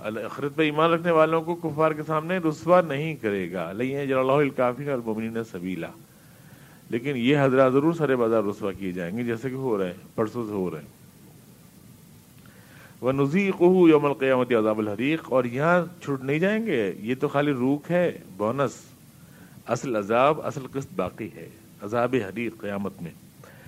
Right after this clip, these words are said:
ذَلِكَ بِمَا قَدَّمَتْ يَدَاكَ، اور اللہ پر یہ، یہ، یہ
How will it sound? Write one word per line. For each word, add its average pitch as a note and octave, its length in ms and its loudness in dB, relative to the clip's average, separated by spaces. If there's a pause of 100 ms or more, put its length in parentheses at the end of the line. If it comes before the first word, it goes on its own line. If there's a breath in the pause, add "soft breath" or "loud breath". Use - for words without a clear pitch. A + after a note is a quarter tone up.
(380 loud breath)
ذَلِكَ A#2 320 0
بِمَا A2 240 2
قَدَّمَتْ A#2 540 -4
يَدَاكَ، C3+ 480 0
اور A2 120 -2
اللہ A#2 380 -2
پر D3 140 0
یہ، B2+ 220 -2 (360)
یہ، A2 280 -2 (200)
یہ G#2+ 160 -6